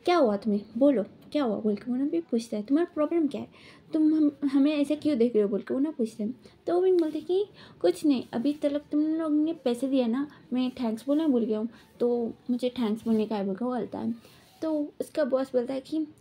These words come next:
"अच्छा, अच्छा, ठीक है," बोल के वो ना भी, अ, किसने आइसक्रीम खाया उसको बोलता है कि, अ, "उससे बात कर लो," बोल के वो ना बोलता है। तो वो ना भी ठहर जाता है, फिर विंग के पास जाते हैं, बोलता है कि, "ए, thanks की कोई ज़रूरत नहीं है,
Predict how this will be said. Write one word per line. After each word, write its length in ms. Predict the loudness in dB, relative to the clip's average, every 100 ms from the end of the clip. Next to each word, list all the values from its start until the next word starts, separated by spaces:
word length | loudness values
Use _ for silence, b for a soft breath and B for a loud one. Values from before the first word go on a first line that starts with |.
| -8
"अच्छा, 260 | -6 -4
अच्छा, 180 | -6 -6 -6
ठीक 200 | -6 -2
है," 80 | -2
बोल 140 | -2
के 160 | -6 -4
वो 60 | 0
ना 140 | 2
भी, 140 | 0 -6 B B
अ, 100 | -4
किसने 680 | -4 -4 -2 2 4 4 2
आइसक्रीम 300 | -2 0 0
खाया 260 | 2 0 -2 -6
उसको 340 | -8 -2 -2
बोलता 320 | 2 0 0
है 60 | -6
कि, 220 | -6 -8 -8 _ _
अ, 200 | -4 -4 -4
"उससे 180 | 0
बात 300 | 0 0 -4
कर 80 | -2
लो," 120 | 0
बोल 120 | 0 -2
के 140 | 2
वो 60 | 4
ना 140 | 4
बोलता 280 | 2 -2 -4
है। 140 | -8 B B B
तो 160 | 0 0
वो 120 | 0
ना 120 | 0
भी 140 | 0 -4
ठहर 340 | -4 -4 -2
जाता 220 | -4 -6
है, 100 | -8 -8 -2
फिर 200 | 0 2
विंग 120 | 2
के 80 | 0
पास 140 | -6 -6
जाते 200 | -6 -4
हैं, 140 | -6
बोलता 420 | -8 -14 -20 -6
है 80 | -6
कि, 180 | -2 -4 -4 B B B B
"ए, 400 | 0 2 4 2 0
thanks 320 | -4 -4 -6
की 180 | -8 -8
कोई 400 | -6 -2 0 0
ज़रूरत 400 | -2 -2 -2 0
नहीं 100 |
है, 100 | 0